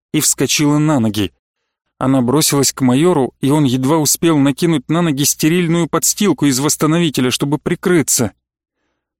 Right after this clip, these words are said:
Девушка остановилась рядом с восстановительной капсулой и впилась взглядом в глаза Саттора.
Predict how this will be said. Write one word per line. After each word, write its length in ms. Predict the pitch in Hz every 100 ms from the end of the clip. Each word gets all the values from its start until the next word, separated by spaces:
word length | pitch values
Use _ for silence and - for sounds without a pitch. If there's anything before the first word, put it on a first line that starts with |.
| _ _ _ -
Девушка 440 | 123 196 190 -
остановилась 640 | 147 - 147 151 170 151 -
рядом 300 | 156 156 151
с 100 | -
восстановительной 800 | 139 - 143 139 160 - 135
капсулой 640 | 127 180 - - 160 156 - _ -
и 100 | 175
впилась 560 | - - 147 160 180 139
взглядом 640 | 117 120 135 165 160 147
в 60 |
глаза 360 | 117 127 123 143
Саттора. 600 | 135 151 - 143 120 90